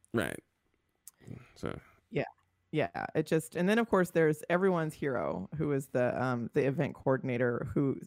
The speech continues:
Speaker 2: was willing to perform oral sex on the border, <laughs> the, the customs agent, so that they
Speaker 1: Yes.
Speaker 2: could get all of their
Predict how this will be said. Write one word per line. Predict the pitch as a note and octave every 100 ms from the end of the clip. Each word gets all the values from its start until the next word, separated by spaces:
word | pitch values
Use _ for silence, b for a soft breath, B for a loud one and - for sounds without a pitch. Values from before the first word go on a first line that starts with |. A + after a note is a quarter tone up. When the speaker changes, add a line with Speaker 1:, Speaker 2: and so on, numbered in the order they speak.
| - -
Speaker 2:
was | D3+ D3 C#3
willing | - E3 G3 G3+ G#3
to | G3+ -
perform | E3+ D#3 - D3 C#3+ C#3 -
oral | E3 F3+ G3 G#3+
sex | - B2 E2 - - - _ _ _ - - _ _ _ _ _ _ _ -
on | D#3 D3+ D3 C#3+ - -
the | D3 D#3
border, | C#3+ F3 F#3 A3+ A3+ A3 G3+ _ _ _
<laughs> | - - _ - - - _ _ _ - - - _
the, | - F3+ E3+
the | F3 E3
customs | - G3+ - F#3+ D#3
agent, | D#3 D3 D3 A#3 - - -
so | -
that | E3 D#3 D#3
they |
Speaker 1:
Yes. | D#3+
Speaker 2:
could | D#3 -
get | - -
all | D3 D3+
of | D#3
their | D#3+ C#3